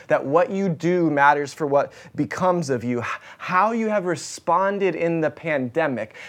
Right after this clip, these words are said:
how you have responded to the injustices of police brutality says something about you.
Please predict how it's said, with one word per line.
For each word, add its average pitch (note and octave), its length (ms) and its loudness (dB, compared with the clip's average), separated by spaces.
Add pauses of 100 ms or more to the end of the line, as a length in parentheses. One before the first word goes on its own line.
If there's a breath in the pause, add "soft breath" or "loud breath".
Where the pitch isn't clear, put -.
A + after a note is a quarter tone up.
how F#3+ 300 0
you A3+ 140 0
have G3 140 -2
responded F#3+ 720 0
to F#3 100 -2
the E3+ 140 0
injustices D#3+ 640 -2
of D#3+ 120 -2
police D#3 360 -4
brutality D3 1080 0
says A3 580 0
something A#2 640 -6
about D#3 400 0
you. A2 300 -10